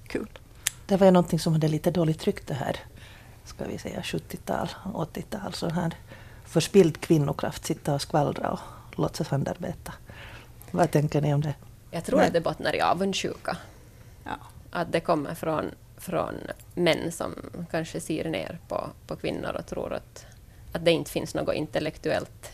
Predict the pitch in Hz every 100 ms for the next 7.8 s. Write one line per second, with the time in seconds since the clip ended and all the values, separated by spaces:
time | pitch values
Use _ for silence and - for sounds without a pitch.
0 | - - 165 151 - 165 - - - -
1 | - - - - - 170 160 156 151 113
2 | - - - - 180 185 202 - - -
3 | - - - 180 160 165 - 175 - -
4 | - - - - - - - 170 - 175
5 | 170 - 220 - - 190 180 156 170 -
6 | - 170 170 165 - 170 165 165 170 170
7 | 160 - - - 156 160 -